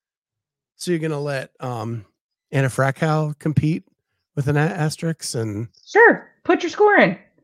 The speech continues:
Speaker 2: The people might wanna see where they stack up against these people.
Speaker 1: I disagree. It's a
Speaker 2: What is
Speaker 1: rule.
Speaker 2: it?
Speaker 1: You're out. You
Speaker 2: They
Speaker 1: wanna play
Speaker 2: can't
Speaker 1: the
Speaker 2: compete.
Speaker 1: game?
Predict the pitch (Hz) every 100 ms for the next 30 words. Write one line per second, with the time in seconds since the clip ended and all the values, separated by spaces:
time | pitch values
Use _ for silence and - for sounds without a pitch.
0 | _ _ _ - 233 233 330 381 359 349
1 | 349 359 359 359 359 - 320 349 370 285
2 | 202 190 - 165 160 160 - - - _
3 | _ _ _ _ _ _ _ _ _ _
4 | _ _ _ _ _ _ _ _ _ _
5 | _ _ _ _ _ _ _ _ _ -
6 | 127 127 110 113 104 101 101 - _ _
7 | _ _ _ _ - 156 147 127 196 277
8 | 131 - - _ _ _ - 139 120 -
9 | - _ _ _ _ _ _ _ _ _
10 | _ _ _ _ _ _ _ _ _ _
11 | _ _ _ _ 147 160 160 202 175 156
12 | 175 185 196